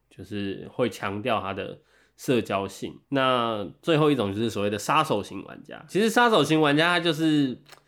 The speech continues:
我觉得这个里面介绍的分类其实蛮有趣的啦。当然就是本来就是有一些游戏它就是具有竞赛性质的，就是把对手、把其他玩家打倒，显示我自己很强，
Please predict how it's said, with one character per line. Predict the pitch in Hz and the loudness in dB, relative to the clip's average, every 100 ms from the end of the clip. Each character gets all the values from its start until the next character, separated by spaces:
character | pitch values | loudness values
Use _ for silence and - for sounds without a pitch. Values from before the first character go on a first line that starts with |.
| _ _ | _ _
我 | - 120 | -4 0
觉 | 160 190 170 | 4 4 2
得 | - - | -2 -2
这 | 208 | 2
个 | 185 139 120 | 4 2 0
里 | 120 113 | -2 2
面 | 135 | 2
介 | 139 143 | 4 4
绍 | 131 117 | 4 2
的 | |
分 | 120 | 2
类 | 120 101 | 0 0
其 | |
实 | 98 | 0
蛮 | 98 95 101 | -2 -2 -2
有 | 92 | -4
趣 | - - 92 | -8 -10 -10
的 | - | -12
啦。 | - 113 _ | -16 -20 _
当 | 139 143 | 0 0
然 | 127 | 0
就 | 127 | -2
是 | 131 127 110 92 - _ _ | -2 -2 -2 -4 -12 _ _
本 | 110 | -4
来 | 107 127 | -2 -2
就 | 170 165 | 0 2
是 | 151 | 4
有 | 143 98 | 2 0
一 | |
些 | 95 117 | -2 -2
游 | 107 101 | 0 -2
戏 | 127 | -4
它 | 110 107 | -4 -4
就 | 110 | -6
是 | 120 | -8
具 | 101 113 | -10 -6
有 | 95 87 | -6 -8
竞 | - 120 | -6 -4
赛 | 98 117 | -2 -2
性 | 98 113 95 | -2 -4 -8
质 | - - | -12 -20
的， | - | -12
就 | - 107 | -4 -2
是 | 113 | 0
把 | 107 104 92 | 0 -2 -2
对 | 95 151 117 | -2 0 0
手、 | 98 90 71 - _ | 0 -6 -8 -12 _
把 | 110 104 95 - | -2 -2 -2 -8
其 | - - | -10 -6
他 | 123 139 | 0 2
玩 | 131 104 104 | 2 2 -2
家 | 113 | -4
打 | - 104 | -4 -6
倒， | 107 101 - | -6 -8 -8
显 | - 101 | -8 -6
示 | - | -4
我 | 113 | -4
自 | 95 123 | -4 -6
己 | 95 | -8
很 | 98 | -10
强， | - - - | -14 -14 -14